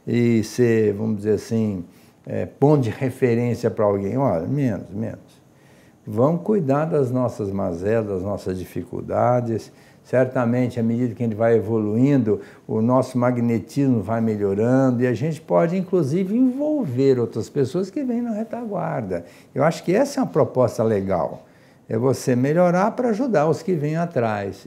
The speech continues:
E a palavra tem uma força, não é?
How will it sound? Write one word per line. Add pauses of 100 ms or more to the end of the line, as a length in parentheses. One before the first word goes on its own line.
E
a
palavra
tem
uma
força,
não
é?